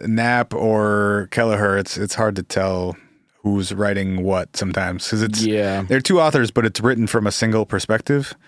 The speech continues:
Speaker 1: which I think is usually Knapp telling Kelleher's experiences, it sounds like.
Speaker 2: Interesting.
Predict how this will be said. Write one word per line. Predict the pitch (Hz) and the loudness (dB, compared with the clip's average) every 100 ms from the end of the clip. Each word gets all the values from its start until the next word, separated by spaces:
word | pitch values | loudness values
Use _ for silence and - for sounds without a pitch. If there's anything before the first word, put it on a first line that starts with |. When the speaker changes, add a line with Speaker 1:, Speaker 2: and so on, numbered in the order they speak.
| _ _ - | _ _ -10
Speaker 1:
which | - | -4
I | 123 | -2
think | - 170 | 0 2
is | 170 120 | 2 2
usually | 107 139 147 143 143 135 117 - _ _ _ _ _ - | 2 2 4 4 4 4 0 -4 _ _ _ _ _ -4
Knapp | 104 110 120 131 - - _ _ _ | 0 2 2 0 -4 -18 _ _ _
telling | - 135 120 117 110 | -2 2 2 2 0
Kelleher's | - 123 123 127 139 135 | -2 0 0 2 2 2
experiences, | 107 - - 113 160 170 175 | 0 -4 -2 2 2 2 0
it | 175 | 0
sounds | - 180 175 | 0 0 2
like. | 185 185 180 - | 2 2 0 -6
Speaker 2:
Interesting. | 107 - 113 101 101 | -4 -4 -4 -4 -6